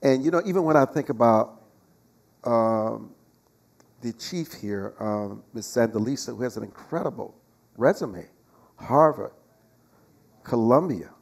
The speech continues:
um, uh, and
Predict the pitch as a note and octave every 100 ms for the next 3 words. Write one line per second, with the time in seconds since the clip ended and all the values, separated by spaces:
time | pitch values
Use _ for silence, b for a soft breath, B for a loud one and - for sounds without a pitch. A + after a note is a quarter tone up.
0 | _ _ _ _ _ - A2 G#2+ G#2+ G2+
1 | G#2 - _ _ _ b b b b b
2 | _ _ C#3+ B2 A2+ A2+ A2+ - C3 C3
3 | B2+ A#2+ A#2+